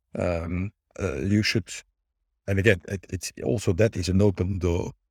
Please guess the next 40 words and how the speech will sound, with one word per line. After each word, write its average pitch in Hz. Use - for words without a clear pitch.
but 113
that 113
is 107
still 120
the 101
case. -
In 101
a 98
lot 117
of 120
companies, 101
in 101
several 120
companies, 101
uh, 92
you 104
see -
even 98
today 101
that, 98
for 98
instance, -
roles 117
and 104
ro-, 104
responsibilities 101
are 90
not 92
clear 98
to -
the 92
employee. 90
They 107
have 104
not 131
a 120
clear 123
view 98
on, 98
on, 98